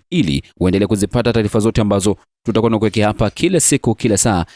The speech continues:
ndani ya Chikao Media. Hapa taarifa mbalimbali za kimichezo pamoja na burudani ndipo ambapo zinaendelea kushuka kila siku. Eh, bwana, chanzo cha kuaminika kutoka ndani ya klabu ya Simba kimethibitisha kwamba tayari Simba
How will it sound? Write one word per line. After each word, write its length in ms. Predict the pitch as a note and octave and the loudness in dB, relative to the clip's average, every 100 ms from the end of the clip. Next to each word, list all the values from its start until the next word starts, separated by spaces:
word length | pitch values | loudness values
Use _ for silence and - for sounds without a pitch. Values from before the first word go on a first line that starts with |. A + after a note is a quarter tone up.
| _ - | _ -6
ndani 540 | D#2+ G2+ F#2 F2 E2 | 0 2 2 2 0
ya 260 | F#2 F#2 E2+ | 0 0 -2
Chikao 560 | - F2+ F#2+ - F2+ F2+ | -4 -4 -4 -2 -2 0
Media. 340 | G2+ E2+ C#2+ | 0 0 0
Hapa 300 | A#2 C#3 C3 - _ | -2 -4 -6 -8 _
taarifa 280 | C#3 C3+ C3 | -4 -2 0
mbalimbali 380 | A#2+ A#2 A#2+ A#2 | 2 2 0 0
za 100 | G#2+ | -2
kimichezo 360 | G#2+ C3 A2 | 0 0 0
pamoja 300 | G#2+ G#2 G#2 | 0 0 0
na 80 | G2+ | 2
burudani 480 | G2 G2 G#2 G2 F2+ - | 0 2 0 0 -4 -6
ndipo 240 | E2 F#2+ F#2+ | -4 0 0
ambapo 360 | F2 - F2 - - | -2 -2 -4 -6 -14
zinaendelea 480 | C#2+ D#2 F2 E2+ F#2 | -4 0 2 2 0
kushuka 480 | F#2+ F2+ A2+ - F2+ - | 0 0 -2 -2 -4 -4
kila 260 | F#2 D2 | -4 0
siku. 360 | - D#2+ - C#2+ - _ - | 0 0 -2 -8 -10 _ -6
Eh, 20 | |
bwana, 140 | A#2+ B2 | -2 -2
chanzo 340 | - F3+ F3+ | 0 0 0
cha 80 | C#3 | 0
kuaminika 420 | C#3 B2+ C#3+ C3+ | 0 2 2 2
kutoka 300 | A#2+ C3 B2 | 0 0 2
ndani 180 | A2+ A2+ | 2 0
ya 40 | |
klabu 240 | G#2+ A2+ A2+ | 0 0 2
ya 60 | |
Simba 360 | G2+ D3 G#2 G2+ - _ - | 2 0 0 -2 -8 _ -6
kimethibitisha 640 | E2 E2+ G2+ G#2+ A2+ A2+ | -4 0 2 2 0 -2
kwamba 300 | A#2+ A2+ G#2+ | 0 -2 0
tayari 440 | A2+ A#2+ B2 A#2+ | 0 0 0 0
Simba 440 | - D#3+ C#3 G#2 | 0 0 0 0